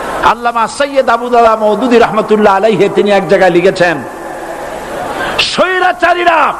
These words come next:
তার পতনের সমস্ত ছিদ্র বন্ধ করে, কিন্তু একটা ছিদ্র বন্ধ করতে পারে না, মনের ভুলে সে ছিদ্রটা থেকেই যায়, যেই ছিদ্র দিয়ে আসলে তার পতনটা হবে।"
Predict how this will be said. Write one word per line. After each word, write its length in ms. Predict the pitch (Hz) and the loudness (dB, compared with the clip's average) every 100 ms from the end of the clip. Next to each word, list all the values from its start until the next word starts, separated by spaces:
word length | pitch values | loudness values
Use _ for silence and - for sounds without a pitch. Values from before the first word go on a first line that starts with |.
| - - - - - - - | -10 -10 -10 -8 -8 -8 -2
তার 280 | 269 285 277 - | 0 0 -2 -2
পতনের 400 | 285 277 285 269 | 0 2 2 0
সমস্ত 560 | - 349 392 - - | 2 2 2 0 -2
ছিদ্র 440 | 330 - 294 302 302 | 0 -2 -2 0 2
বন্ধ 260 | 294 285 | 2 2
করে, 420 | 277 262 254 196 - - - - - - - - - - - | 2 4 2 0 -4 -8 -10 -10 -10 -10 -8 -8 -8 -4 0
কিন্তু 240 | 180 202 | 0 0
একটা 300 | 196 - 269 - | -4 -4 -6 -4
ছিদ্র 260 | 254 240 | -2 0
বন্ধ 260 | 226 226 214 | 2 2 2
করতে 280 | 208 202 202 | 0 0 2
পারে 220 | 185 196 | 2 2
না, 240 | 185 143 - - - 143 | 0 -2 -4 -10 -4 2
মনের 320 | 202 214 202 | 2 2 2
ভুলে 300 | 170 226 196 | 2 2 2
সে 180 | 180 190 | 0 0
ছিদ্রটা 520 | 220 190 202 190 185 | 0 2 0 2 0
থেকেই 420 | - 170 226 226 | 0 -2 2 2
যায়, 360 | 180 156 127 107 - - - | 4 2 0 -4 -8 -8 -4
যেই 280 | 117 302 262 | -4 -4 -8
ছিদ্র 320 | - 233 226 208 | -10 -4 0 0
দিয়ে 260 | 202 196 | 2 2
আসলে 380 | 175 190 226 233 | 2 0 0 2
তার 160 | 202 180 | 2 0
পতনটা 380 | 190 175 160 156 | 0 0 0 2
হবে।" 400 | 127 127 110 | 2 2 0